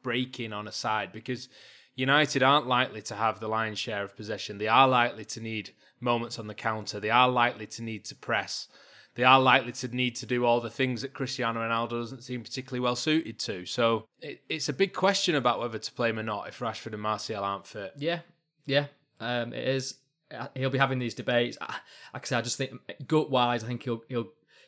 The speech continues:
Speaker 2: he'll have to pick him, um, just because it, it, it, it, it did kind of, <sighs> I mean,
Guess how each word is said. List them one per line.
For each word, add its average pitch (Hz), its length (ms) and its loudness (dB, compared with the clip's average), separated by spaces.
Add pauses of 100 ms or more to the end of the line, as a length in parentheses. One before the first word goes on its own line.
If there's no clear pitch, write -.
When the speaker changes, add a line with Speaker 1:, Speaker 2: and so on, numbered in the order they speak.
Speaker 2:
he'll 127 100 -2
have 123 80 -2
to - 100 -16
pick 131 220 -4
him, 110 200 -6 (200)
um, 110 500 -2
just - 200 -8
because 113 260 -6
it, 113 240 -10
it, - 240 -10 (480)
it, 147 120 -2
it, 160 220 0
it 147 160 2
did 190 200 4
kind 170 400 0
of, 143 140 -2
<sighs> - 60 -6
I 147 60 -10
mean, 135 120 -10